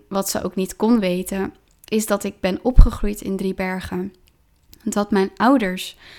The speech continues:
getrouwd zijn in de zaal waarin we dus ook een shoot he-, die shoot hebben gedaan, maar ook dus waarin het event heeft plaatsgevonden. Ik heb letterlijk op de plaats gestaan waar mijn ouders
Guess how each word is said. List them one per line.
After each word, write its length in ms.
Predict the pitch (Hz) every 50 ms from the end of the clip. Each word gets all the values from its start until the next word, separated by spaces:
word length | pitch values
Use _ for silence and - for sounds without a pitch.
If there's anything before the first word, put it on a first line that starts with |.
| - - -
getrouwd 560 | _ - - 214 214 - - 196 202 233 247 -
zijn 360 | - 202 190 185 190 196 -
in 140 | 202 196 196
de 100 | 196 190
zaal 600 | 190 - 190 196 196 190 185 185 190 190 - _ - - - _ _
waarin 460 | - 196 190 - - - 190 190 190
we 100 | 190 190
dus 260 | 190 196 196 - - -
ook 340 | 196 190 190 - - - - _
een 160 | - 190 180 -
shoot 260 | - - 226 220 -
he-, 220 | - 208 208 202
die 140 | 196 208 196
shoot 280 | - - - 214 - -
hebben 240 | 196 185 - 190
gedaan, 520 | - - - 190 190 185 185 190 240 254 - - - - - - _
maar 180 | - 196 -
ook 300 | - 196 196 196 - -
dus 240 | - 202 190 202 -
waarin 440 | - 190 190 202 - - 185 190 196
het 240 | 190 185 190 - -
event 440 | 208 202 - - 202 202 226 233 -
heeft 260 | 214 208 208 - -
plaatsgevonden. 880 | - 185 180 185 185 - - 202 - - - 202 196 185 185 190 196 - - - - - - - -
Ik 180 | - 202 -
heb 160 | 226 214 214
letterlijk 720 | - 185 196 214 247 254 - 277 254 247 240 240 240 - -
op 140 | 220 - -
de 80 | 233
plaats 400 | - - 208 190 185 190 - -
gestaan 520 | - - 185 - - - 196 190 190 190 196
waar 160 | 196 190 196
mijn 280 | 190 190 185 190 190
ouders 580 | - - 190 196 202 196 190 190 190 - -